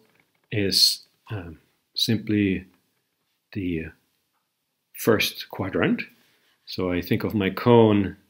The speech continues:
as, um, all of this here, and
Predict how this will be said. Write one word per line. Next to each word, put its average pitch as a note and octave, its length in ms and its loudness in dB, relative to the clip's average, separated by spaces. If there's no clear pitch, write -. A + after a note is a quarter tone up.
as, F#2 360 -8
um, D#2 320 -8
all G2+ 100 -14
of F2+ 120 -18
this D3 260 2
here, D#3+ 240 10
and F2+ 520 0